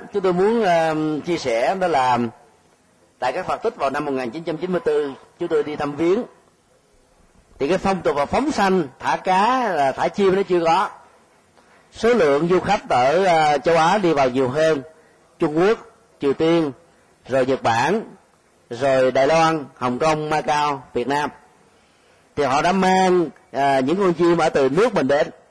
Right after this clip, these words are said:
họ mang cá từ nước mình đến để phóng sanh tại đây. Họ nghĩ rằng phóng sanh tại đây đó thì các con này sẽ hóa kiếp làm con người ở kiếp sau. Thiện chí đó là đáng trân trọng.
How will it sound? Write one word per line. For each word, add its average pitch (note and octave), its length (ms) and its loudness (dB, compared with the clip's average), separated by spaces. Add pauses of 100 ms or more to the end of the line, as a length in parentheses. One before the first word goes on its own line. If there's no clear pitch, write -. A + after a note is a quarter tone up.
(680)
họ A#2 120 -2
mang E3 180 0
cá F3+ 320 2
từ E3+ 160 2
nước F3+ 140 0
mình C#3 120 0
đến D3 280 0 (220)
để A#2 160 -2
phóng D#3+ 180 -2
sanh D#3+ 160 -4
tại B2 120 -2
đây. C#3+ 180 0 (260)
Họ A2+ 120 -2
nghĩ C#3+ 160 2
rằng C3 240 0 (400)
phóng G3+ 180 0
sanh D3+ 420 -2 (420)
tại C3 140 0
đây D3+ 160 2
đó F3 160 2
thì C#3 100 0
các F3+ 200 0
con D3+ 160 -2
này B2 160 0
sẽ C#3 460 0 (120)
hóa F3 280 2
kiếp B3 300 -2
làm C3+ 200 0
con D3 140 0
người B2+ 260 2
ở A#2+ 120 -8
kiếp E3 180 -2
sau. C#3+ 220 0 (540)
Thiện D3+ 240 0
chí A3 160 2
đó A3 200 4
là E3+ 120 2
đáng E3 220 0
trân D3+ 180 -6
trọng. G2 200 -2